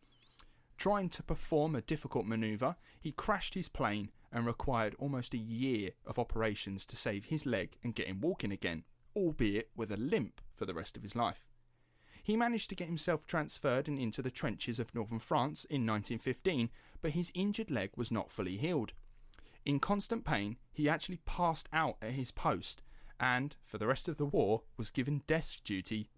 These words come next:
back in Blighty to keep him safe from harm. But if you think that just taking part in the war would make Oswald insufferable, he now has a sexy war wound to show off.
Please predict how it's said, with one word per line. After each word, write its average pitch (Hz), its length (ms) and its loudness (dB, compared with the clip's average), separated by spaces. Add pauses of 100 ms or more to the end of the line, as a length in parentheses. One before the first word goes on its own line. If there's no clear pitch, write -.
back 104 280 0
in 90 100 -4
Blighty 127 560 2
to 120 100 -4
keep 107 220 -4
him 95 100 -2
safe 87 220 -2
from 87 140 -10
harm. 98 280 2 (1400)
But - 440 0 (540)
if 147 180 0
you 247 260 2
think - 540 -4 (260)
that 143 220 0
just - 240 -2
taking 135 380 0
part 185 480 4
in 104 100 0
the 95 100 -2
war 92 380 0 (100)
would 113 160 -2
make 113 260 0
Oswald 113 520 4
insufferable, 98 920 0 (560)
he 139 160 2
now 139 600 2 (160)
has 120 200 0
a 113 60 -2
sexy - 560 0
war 143 340 4
wound 104 360 2
to 107 80 -4
show 107 340 2
off. - 320 2